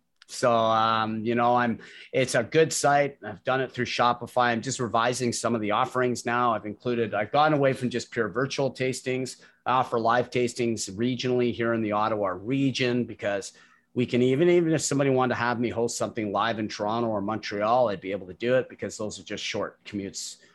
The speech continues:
Those are, like, up to a four-hour commute away. It's feasible. But the virtual platform, you know, I've built clients that are, have offices across the country or across into the States, East and West, you know, and this is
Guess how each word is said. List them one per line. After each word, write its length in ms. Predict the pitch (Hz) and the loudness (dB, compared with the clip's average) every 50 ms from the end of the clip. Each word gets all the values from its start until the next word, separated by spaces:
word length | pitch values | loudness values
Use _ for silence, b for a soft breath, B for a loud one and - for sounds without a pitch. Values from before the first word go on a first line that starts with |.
| b b b _ | b b b _
Those 240 | 139 143 143 135 | 0 0 2 2
are, 100 | 139 127 | 2 2
like, 360 | 123 120 117 117 110 - - 123 | 2 2 2 0 -2 -2 -4 -4
up 180 | 117 - - | -4 -4 -2
to 120 | - 120 110 | -2 -2 -2
a 40 | |
four-hour 520 | 107 - - 120 117 113 110 110 110 110 104 | -2 -2 0 2 4 4 4 4 2 2 -2
commute 280 | - - 101 107 107 | -4 -8 -8 -6 -6
away. 360 | 98 92 98 104 92 85 78 76 | -6 -4 -4 -4 -4 -4 -8 -10
It's 100 | - - | -12 -14
feasible. 580 | - - 117 107 95 - - - - 50 - - _ B B B B B B B _ | -10 -6 -6 -6 -6 -8 -12 -14 -18 -20 -20 -20 _ B B B B B B B _
But 380 | 147 139 139 135 131 123 - - _ _ _ _ _ _ _ _ _ _ _ _ - - _ _ _ | 4 4 4 4 2 0 -2 -4 _ _ _ _ _ _ _ _ _ _ _ _ -20 -20 _ _ _
the 100 | _ 120 | _ 0
virtual 400 | 117 135 196 214 208 - 170 147 | 4 6 6 6 8 6 6 4
platform, 720 | 120 - - 127 123 117 107 - - 123 117 113 113 117 127 | 4 4 2 2 2 2 0 -4 -4 -4 -2 -2 0 0 0
you 80 | 127 | 0
know, 80 | 123 131 | 2 2
I've 220 | 135 147 143 143 | 2 2 2 2
built 220 | - 151 151 - - | 2 0 0 0 -2
clients 380 | 135 139 151 170 160 143 - | -2 0 0 0 0 -2 -2
that 120 | - 127 127 | -2 0 0
are, 220 | 127 123 117 113 | 2 0 0 0
have 180 | 117 127 127 120 | 0 0 2 2
offices 540 | 127 131 139 139 - 135 - - 131 117 123 | 2 2 2 0 -4 -8 -8 -8 -8 -8 -8
across 540 | - - - 123 123 123 120 - - _ _ _ _ | -4 0 2 2 2 2 0 -4 -8 _ _ _ _
the 80 | - 120 | -10 -6
country 460 | - 131 131 143 135 - 127 131 131 | -4 -2 -4 -4 -4 -4 -2 -2 0
or 140 | 127 123 120 | 0 0 0
across 480 | 117 - - 120 120 123 123 120 - | -2 -2 2 2 4 4 2 0 0
into 160 | 131 131 127 123 | -2 -2 -2 -2
the 100 | 120 117 | -4 -4
States, 460 | - - - 131 135 123 - - - - | -4 -4 -4 -4 -4 -4 -6 -10 -8 -6
East 280 | 123 123 117 - - | -6 -6 -6 -6 -4
and 140 | 123 117 113 | -4 -2 -2
West, 400 | 113 127 117 98 - - - - | 0 -2 -2 -4 -6 -10 -10 -10
you 140 | 101 95 95 | -8 -8 -6
know, 180 | 101 110 113 | -4 -4 -4
and 120 | 113 107 110 | -4 -4 -4
this 200 | 104 - - - | -6 -6 -6 -6
is 160 | 120 - B | -8 -8 B